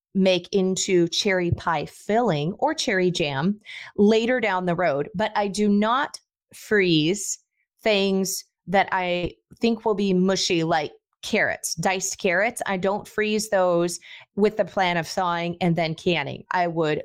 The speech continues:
I just leave the carrots in the ground, actually. You can watch, I've got some videos on using that type of technique,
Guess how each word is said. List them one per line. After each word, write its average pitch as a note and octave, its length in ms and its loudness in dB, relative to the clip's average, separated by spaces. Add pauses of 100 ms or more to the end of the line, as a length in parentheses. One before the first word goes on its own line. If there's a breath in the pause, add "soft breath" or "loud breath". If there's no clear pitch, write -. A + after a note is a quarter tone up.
(120)
I F3 80 -2
just E3+ 220 -4
leave D#3+ 100 0
the D3 80 -4
carrots D3+ 380 -4
in D3+ 60 -4
the D3 80 -4
ground, D3 280 -2
actually. D3+ 580 -2 (240 loud breath)
You G3 120 2
can F3+ 120 0
watch, E3+ 360 -2
I've E3+ 160 -2
got - 160 -4
some F3 180 -2
videos D#3+ 440 0
on D#3 240 -2
using E3+ 280 2
that D#3 180 -4
type E3+ 200 -4
of D#3+ 120 -6
technique, F#3 600 0